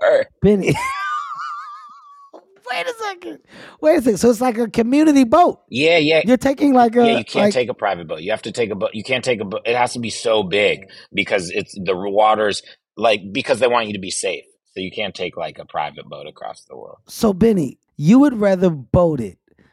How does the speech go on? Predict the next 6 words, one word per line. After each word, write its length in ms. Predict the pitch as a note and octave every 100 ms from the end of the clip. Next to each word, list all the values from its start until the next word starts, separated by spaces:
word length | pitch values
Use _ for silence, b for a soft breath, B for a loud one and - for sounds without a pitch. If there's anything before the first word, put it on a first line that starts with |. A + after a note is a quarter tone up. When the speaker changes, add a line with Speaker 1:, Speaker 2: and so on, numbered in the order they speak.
| _
Speaker 2:
for 200 | _ E3+
seven 840 | D#3+ - - - B3 C4 D#4 D4+ C#4+
and 180 | C4+ G3+
a 40 |
half 500 | E3+ E3+ G3 G3+ F3
days. 680 | F3+ F3+ C3+ E2 - _